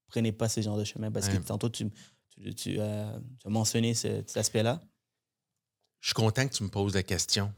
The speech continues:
Speaker 2: parce que pour moi, euh, c'est important de le mentionner.
Speaker 1: Ouais.
Speaker 2: Euh, si, si je veux redonner, euh, faut redonner pas juste les bons coups, faut redonner les mauvais coups justement pour éviter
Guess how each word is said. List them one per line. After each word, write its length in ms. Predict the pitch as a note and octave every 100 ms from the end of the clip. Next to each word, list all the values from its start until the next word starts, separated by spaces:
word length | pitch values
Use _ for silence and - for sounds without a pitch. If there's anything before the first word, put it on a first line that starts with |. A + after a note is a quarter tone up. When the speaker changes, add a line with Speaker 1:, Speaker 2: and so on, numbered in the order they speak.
| -
Speaker 2:
parce 160 | - -
que 80 | -
pour 220 | - G#2
moi, 280 | G#2+ A2 A#2+ B2+ A2+ - _ _ -
euh, 360 | F#2+ F2+ F2 -
c'est 240 | - -
important 520 | F#2+ - F2 - F#2+ G2+
de 100 | F2+
le 60 |
mentionner. 640 | E2+ F2 F2+ - F2 E2+ F2 - -
Speaker 1:
Ouais. 120 | - - D#3+
Speaker 2:
Euh, 100 | D3+
si, 420 | - - G2+ D#2+
si 260 | - G#2+
je 80 | F#2+
veux 160 | F#2 F#2+
redonner, 640 | G2 G2 F#2 F2 G2 A#2+ B2 _ _ _ _ _ -
euh, 260 | C#2+ E2+ E2+
faut 580 | E2+ - - - F2+ F2
redonner 540 | F2+ F#2+ F#2+ F2+ G2+ G#2+ _
pas 160 | - G#2
juste 320 | F2+ G2+ -
les 100 | G2
bons 240 | F#2 F#2 F2
coups, 240 | - A2
faut 160 | - F#2+
redonner 460 | F2+ F2+ F2 F#2
les 120 | G2 F2+
mauvais 340 | F#2 F2 D#2
coups 220 | - G#2
justement 440 | F2+ E2+ F2 E2+ G2
pour 680 | - F#2 F2 F2+ E2+ - _ _ _ _ _
éviter 520 | F#2+ E2+ - - F#2